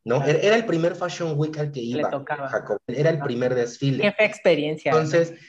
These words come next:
Speaker 1: la niña, pues, prácticamente estaba como un ratoncito asustado, ¿no? Lo cual es muy, muy normal porque a mí también me pasó en el que fue mi primer desfile en Fashion Week, que yo estaba cubriendo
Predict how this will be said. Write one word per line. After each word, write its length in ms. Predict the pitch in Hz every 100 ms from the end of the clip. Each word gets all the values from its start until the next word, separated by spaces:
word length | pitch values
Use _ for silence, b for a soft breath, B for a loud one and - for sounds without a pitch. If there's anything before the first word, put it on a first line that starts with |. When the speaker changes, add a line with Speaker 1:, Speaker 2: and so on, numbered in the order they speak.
| B
Speaker 1:
la 180 | 135 139
niña, 340 | 147 151 156
pues, 160 | 147 131
prácticamente 640 | 127 123 139 135 110 110
estaba 340 | 143 - 107 139
como 160 | 113
un 100 | 95
ratoncito 520 | 98 120 117 95 90 92
asustado, 580 | - - 180 143 - _
¿no? 160 | 104 143
Lo 160 | 113
cual 180 | 123 120
es 120 | 120
muy, 200 | 120 123
muy 160 | 127 131
normal 300 | 139 139 123
porque 280 | 147 147 123
a 40 |
mí 100 | 98
también 280 | - 127 98
me 80 | 95
pasó 380 | 113 131 123 B B B
en 140 | 113 107
el 100 | -
que 120 | 107
fue 160 | 107
mi 80 | 104
primer 300 | 104 101 95
desfile 320 | 95 - 98
en 80 | 95
Fashion 280 | 98 110 139
Week, 200 | 143 143
que 100 | 98
yo 60 | 95
estaba 280 | 101 101
cubriendo 420 | 101 92 90 98